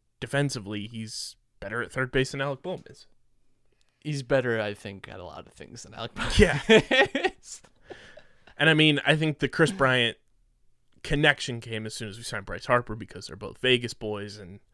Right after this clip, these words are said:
Speaker 2: Right.
Speaker 1: they know each other and they're friends and everything. So who knows what that does for the clubhouse?
Speaker 2: He's a very handsome man. I know that.
Speaker 1: <laughs>
Speaker 2: I know that.
Speaker 1: Is it Matt Duchene that always got linked to the Flyers?
Speaker 2: Uh,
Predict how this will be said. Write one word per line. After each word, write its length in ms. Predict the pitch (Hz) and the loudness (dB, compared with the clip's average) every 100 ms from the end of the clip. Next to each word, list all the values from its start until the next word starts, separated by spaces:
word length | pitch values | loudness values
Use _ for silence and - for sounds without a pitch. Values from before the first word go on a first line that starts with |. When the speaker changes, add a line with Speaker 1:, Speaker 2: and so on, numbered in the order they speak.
| _ - | _ -14
Speaker 2:
Right. 300 | 95 - - _ - | -12 -12 -18 _ -8
Speaker 1:
they 120 | 107 | -4
know 240 | 107 107 104 | -2 -2 -2
each 160 | - | -6
other 360 | 101 98 98 95 | -8 -8 -6 -8
and 100 | 90 | -8
they're 100 | 101 | -12
friends 440 | - 95 92 107 | -12 -10 -10 -12
and 100 | 98 | -12
everything. 560 | 98 92 95 87 78 101 | -12 -12 -14 -14 -14 -14
So 400 | - 57 - - - - - | -14 -14 -14 -16 -20 -20 -8
who 80 | 139 | -4
knows 180 | 143 131 | -4 -4
what 120 | 127 | -4
that 180 | 165 - | -4 -6
does 160 | - | -16
for 100 | - | -18
the 40 | - | -16
clubhouse? 460 | 95 104 - 110 | -18 -16 -14 -12
Speaker 2:
He's 80 | 98 | -12
a 20 | 92 | -8
very 220 | 101 104 | -6 -4
handsome 380 | 117 120 - 139 | -6 -6 -6 -4
man. 340 | 156 147 123 - - - | -4 -4 -8 -14 -20 -16
I 80 | 98 | -8
know 180 | 104 127 | -4 -2
that. 340 | 135 135 120 - 160 - 190 - - | 0 0 0 2 0 4 0 2 0
Speaker 1:
<laughs> 440 | 202 - - _ | 0 -2 -20 _
Speaker 2:
I 120 | - 92 | -16 -12
know 320 | 90 113 127 | -6 -4 0
that. 400 | 143 139 127 - _ - - - - - | 0 0 -2 -8 _ -20 -20 -20 -18 -10
Speaker 1:
Is 80 | |
it 60 | 123 | -8
Matt 260 | 127 175 - | -2 -2 0
Duchene 600 | 185 - 113 120 123 131 | -6 -4 -6 -6 -4 -4
that 180 | 123 - - | -6 -10 -8
always 240 | 127 127 127 | -4 -4 -4
got 240 | 127 - | -6 -4
linked 200 | 127 127 | -6 -4
to 60 | 120 | -8
the 60 | |
Flyers? 720 | - 127 123 120 123 127 - - _ _ | -8 -6 -4 -4 -4 -6 -12 -18 _ _
Speaker 2:
Uh, 60 | - | -18